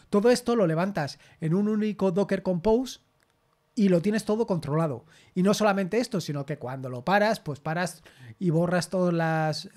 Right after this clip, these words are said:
todos los contenedores y lo deshaces todo. Con lo que pensar en, eh, obviar, en pensar en olvidar por completo,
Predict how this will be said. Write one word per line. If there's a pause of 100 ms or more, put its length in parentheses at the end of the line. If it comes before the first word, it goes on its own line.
todos
los
contenedores
y
lo
deshaces
todo. (1300)
Con
lo
que
pensar
en, (360)
eh, (120)
obviar,
en
pensar
en
olvidar
por
completo,